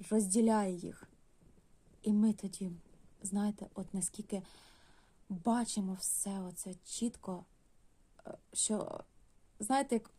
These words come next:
е, зброя в тебе проникає, і ти такий: «Ого, то це, значить, так треба?» І, е, це те, що я от отримала і отримую до сих пір,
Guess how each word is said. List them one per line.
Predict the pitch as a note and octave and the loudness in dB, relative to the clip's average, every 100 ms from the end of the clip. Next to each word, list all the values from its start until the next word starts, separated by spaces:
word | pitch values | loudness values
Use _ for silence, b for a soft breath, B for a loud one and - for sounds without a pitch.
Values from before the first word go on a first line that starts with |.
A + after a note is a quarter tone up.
| - | -8
е, | - | -2
зброя | G#3+ G#3 C#4+ C#4 A3 | 0 4 8 8 8
в | |
тебе | - A3 A3 | 6 6 6
проникає, | A3+ A#3 B3 E4+ F4 A#3+ | 6 4 4 4 6 4
і | A3 | 4
ти | A#3+ | 2
такий: | A#3 A#3+ A#3 - _ - - - - - _ _ _ - - - - - - _ _ - - - - - | 2 2 2 0 _ -20 -20 -20 -20 -20 _ _ _ -20 -20 -20 -20 -20 -20 _ _ -16 -16 -16 -8 2
«Ого, | B3+ A3+ C4 F4 F4 - - - - - | 6 8 10 8 4 -10 -20 -20 -20 -8
то | - | -4
це, | A3 A3+ | -2 0
значить, | G#3+ A3+ A3 G#3+ | 2 2 0 -2
так | - D#4+ - | 0 0 0
треба?» | - G#4 C4+ G3+ - - - - - - - - _ - - | -2 0 0 -2 -6 -12 -20 -20 -20 -20 -20 -20 _ -14 -2
І, | B3+ C4 B B B B B B B B - | -2 -2 B B B B B B B B 0
е, | A#3 A#3 A3 A3 A3 - | 2 4 2 0 -4 -6
це | - G#3+ | -4 -2
те, | - D4+ | 0 0
що | D4+ B3 | 2 0
я | G#3 A3 A#3 A3+ G3+ | 2 2 2 2 0
от | F#3+ - - - - | -4 -10 -20 -20 -12
отримала | - G#3+ G#3 C4 C#4+ A#3+ | -6 -4 -2 0 0 -2
і | G3+ | -2
отримую | F#3 - A3+ G#3 | -4 -2 0 0
до | G3 | -2
сих | - F#3+ | -6 -10
пір, | - A3+ C#4 | -4 -2 -2